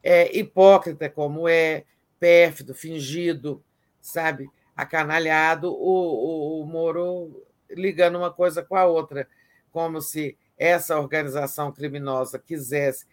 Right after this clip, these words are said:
é, tenha incluído o nome dele na lista dos decretados, entre aspas, fosse, tivesse a ver com o desejo do Lula de acertar contas com ele. Isso é de uma, é de uma leviandade, como disse o Fábio Dino, é de uma maldade, sabe?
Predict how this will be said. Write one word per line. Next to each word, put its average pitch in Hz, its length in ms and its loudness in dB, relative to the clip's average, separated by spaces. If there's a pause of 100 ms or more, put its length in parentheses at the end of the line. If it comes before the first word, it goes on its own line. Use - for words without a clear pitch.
(360)
é, 151 300 -2 (580)
tenha 151 380 -2
incluído 147 560 -4
o 143 60 -6
nome 131 240 -4
dele 139 260 -6
na 135 180 -6
lista 143 320 -4
dos 113 280 -12
decretados, 143 880 -4
entre 120 340 -18
aspas, 170 600 -8 (500)
fosse, 196 420 -4
tivesse 180 360 -4
a 180 80 0
ver 160 220 -6
com 190 160 -8
o 190 40 -8
desejo 180 760 2
do 156 140 -6
Lula 147 320 -4
de 143 80 -12
acertar 147 540 -10
contas 143 300 -14
com 151 80 -8
ele. 143 80 -4
Isso - 200 -14
é 208 80 -4
de 196 80 -10
uma, 196 240 -6 (460)
é 170 140 0
de 208 100 -8
uma 202 100 -2
leviandade, 165 840 -2
como 151 260 -10
disse 147 260 -10
o 139 100 -10
Fábio 131 360 -6
Dino, 156 320 -12
é 151 100 -2
de 147 140 -12
uma 156 160 -8
maldade, 135 880 -4
sabe? 135 320 -14